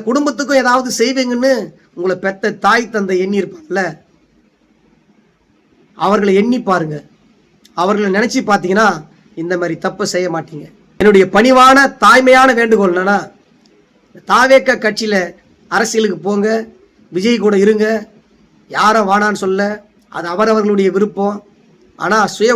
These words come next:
ஒழுக்கத்தை கத்துங்க. திமுக மிகப்பெரிய பிரம்மாண்டமான ஒரு கூட்டம் நடத்துதுன்னா எப்படி சரியான முறையில பாதுகாப்பாக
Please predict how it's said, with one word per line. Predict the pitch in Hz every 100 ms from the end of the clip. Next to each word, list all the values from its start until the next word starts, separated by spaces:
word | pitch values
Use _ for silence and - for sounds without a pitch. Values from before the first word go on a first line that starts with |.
| 202
ஒழுக்கத்தை | 202 190 185 175
கத்துங்க. | 160 160 147 - _ _ _ _ _ _ _ _ _ _ _ _ _ 208
திமுக | 254 247 247 214 202
மிகப்பெரிய | 220 226 247 208
பிரம்மாண்டமான | 214 220 226 220 220 247 226
ஒரு | 190 -
கூட்டம் | 220 208
நடத்துதுன்னா | 180 170 180 214 185 - _ _ _ _
எப்படி | 160 190 220 226 214 190 - _ _ -
சரியான | 196 226 233 247 214
முறையில | 214 202 196 175 -
பாதுகாப்பாக | 185 208 196 180 185 175 190